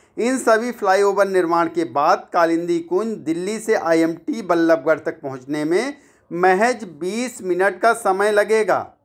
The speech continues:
इन सभी पुलों पर सोलह करोड़ रुपए की लागत आने का अनुमान है।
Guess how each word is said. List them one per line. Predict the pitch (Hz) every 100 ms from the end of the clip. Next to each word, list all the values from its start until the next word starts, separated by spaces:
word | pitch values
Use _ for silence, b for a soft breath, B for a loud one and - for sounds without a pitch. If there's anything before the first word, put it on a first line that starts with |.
| _ _ _ _ _ _ -
इन | 226 262
सभी | - 233 226 233
पुलों | 214 202 190 180
पर | 196 214 247 240 _ _ _ _ _ _ _ _ - -
सोलह | 190 233 262 277 277
करोड़ | 208 202 247 233
रुपए | 220 196 214
की | 214 214
लागत | 185 180 185 214
आने | 180 190 190
का | 190
अनुमान | 185 180 165 160 156 131
है। | 120